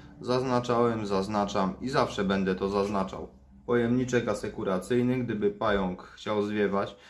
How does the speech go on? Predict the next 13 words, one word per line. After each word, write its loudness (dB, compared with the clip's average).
bo 0
ten, 0
którego 0
teraz 0
oglądacie, 0
szczerze 0
mówiąc, 0
raz 2
właśnie 0
miałem 0
go -2
na -2
dłoniach, -2